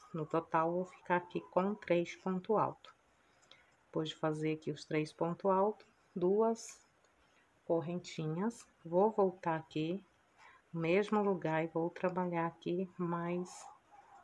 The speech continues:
três pontos altos. Depois de fazer aqui os três pontos altos, eu vou fazer uma correntinha, duas correntinhas. Vou vir aqui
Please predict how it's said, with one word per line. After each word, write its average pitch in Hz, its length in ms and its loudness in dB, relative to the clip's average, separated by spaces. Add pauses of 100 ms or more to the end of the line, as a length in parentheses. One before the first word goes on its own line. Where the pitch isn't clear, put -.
(720)
três 202 400 2
pontos 196 400 2
altos. - 520 -2 (840)
Depois 220 280 2
de - 80 -18
fazer 170 300 2
aqui 165 200 -6
os 156 160 -8
três 202 320 0
pontos 160 420 -4
altos, 185 540 -2
eu 180 100 -2
vou 170 140 -2
fazer 156 420 -4
uma 185 320 0
correntinha, 165 840 -4 (1160)
duas 208 400 2
correntinhas. 165 880 -4 (680)
Vou 202 160 6
vir 180 260 0
aqui 156 380 -6